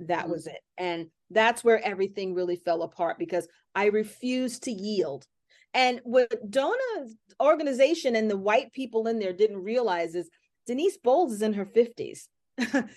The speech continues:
Speaker 1: She kinda knows how you middle-aged white women are thinking. And not to mention, she's some, some, for most of them, she's overeducated than you are. I, I have more education than many of those white women who are in Dona.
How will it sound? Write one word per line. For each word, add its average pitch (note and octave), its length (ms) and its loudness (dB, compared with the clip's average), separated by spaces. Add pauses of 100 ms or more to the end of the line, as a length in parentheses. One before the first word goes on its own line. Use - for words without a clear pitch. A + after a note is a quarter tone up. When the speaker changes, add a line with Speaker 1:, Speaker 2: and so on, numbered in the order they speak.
(140)
Speaker 1:
She - 160 -6
kinda A4 320 2
knows A4 260 4
how G4 160 4
you F#4 240 6
middle-aged F#4+ 440 2
white F4+ 180 6
women F#4+ 220 2
are E4 80 2
thinking. E4 500 -2 (400)
And D4+ 180 2
not E4+ 220 2
to E4+ 120 -2
mention, D4+ 460 -2 (220)
she's - 340 -6
some, G#4 240 -2
some, A3+ 400 -4
for A#3+ 220 4
most A#3 260 6 (400)
of B3+ 80 -2
them, G3+ 220 -2 (140)
she's C4 300 -8
overeducated B3+ 920 2
than E3 140 -4
you D3 200 -10
are. F#2+ 220 -12 (380)
I, G4 280 4
I C#4+ 160 4
have D#4 100 2
more C4 160 6
education D4 480 0
than C#4+ 300 0
many G#4+ 260 4
of D#4+ 100 2
those F#3+ 220 0
white F3 260 -4
women E3+ 280 -6
who F#3+ 120 0
are E3 140 -2
in E3 140 -6
Dona. F2 340 -10